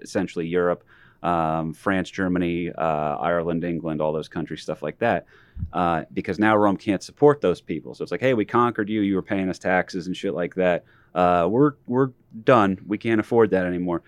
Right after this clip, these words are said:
And that launches us into the Dark Ages, which then they, they literally just mimic all of the stuff from Rome that Rome was doing earlier, and then essentially created a second Rome, if you will, in Western Europe. Now, in Eastern Europe,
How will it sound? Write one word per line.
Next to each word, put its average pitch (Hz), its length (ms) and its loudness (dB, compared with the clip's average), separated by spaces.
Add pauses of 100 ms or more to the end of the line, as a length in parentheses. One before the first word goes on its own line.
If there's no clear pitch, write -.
(260)
And 90 200 0
that 92 200 2
launches 95 400 0
us 95 140 0
into 87 300 -4
the 82 80 -4
Dark 131 320 4
Ages, 82 360 -4
which 85 180 -4
then 90 200 -2
they, 87 240 2
they 90 160 0
literally 117 240 4
just 87 160 -4
mimic 98 400 2
all 92 220 4
of 82 100 -4
the 85 60 -8
stuff 92 280 -2
from 92 300 -2
Rome 82 380 -2
that 87 100 -4
Rome 82 220 -4
was 78 80 -8
doing 107 240 0
earlier, 82 340 -4 (320)
and 90 100 -2
then 87 240 -2 (160)
essentially 92 440 -2
created 87 280 0
a 78 40 -6
second 80 420 -4
Rome, 82 320 -4
if - 100 -14
you 73 120 -6
will, 73 140 -6
in 76 160 -6
Western 87 420 -2
Europe. 80 320 -6 (420)
Now, 90 160 -2
in 92 80 0
Eastern 120 380 4
Europe, 80 260 -2